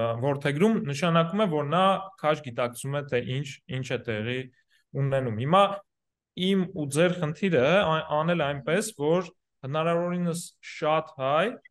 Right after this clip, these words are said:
ը, սկզբի համար հայեր, հա,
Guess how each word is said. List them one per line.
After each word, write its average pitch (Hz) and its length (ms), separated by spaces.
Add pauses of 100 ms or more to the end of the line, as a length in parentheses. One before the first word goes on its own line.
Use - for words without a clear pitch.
(640)
ը, 123 80 (100)
սկզբի 180 480
համար 127 300
հայեր, 113 320
հա, 123 200